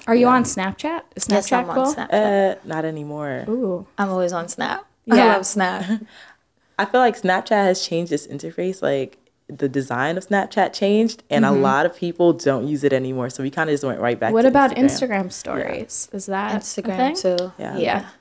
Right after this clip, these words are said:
Speaker 1: On both equally,
Speaker 3: I do
Speaker 1: or?
Speaker 3: both.
Speaker 1: Yeah.
Speaker 3: A lot.
Speaker 1: What about Twitter? On Twitter?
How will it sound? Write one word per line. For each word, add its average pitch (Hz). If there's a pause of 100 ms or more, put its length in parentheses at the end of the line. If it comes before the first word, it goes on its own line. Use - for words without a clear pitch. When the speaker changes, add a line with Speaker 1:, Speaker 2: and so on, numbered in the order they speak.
(440)
Speaker 1:
On 208
both 202
equally, 269
Speaker 3:
I -
do 285
Speaker 1:
or? 185
Speaker 3:
both. -
Speaker 1:
Yeah. 196 (180)
Speaker 3:
A 185
lot. 165 (360)
Speaker 1:
What 220
about 233
Twitter? - (140)
On 190
Twitter? 208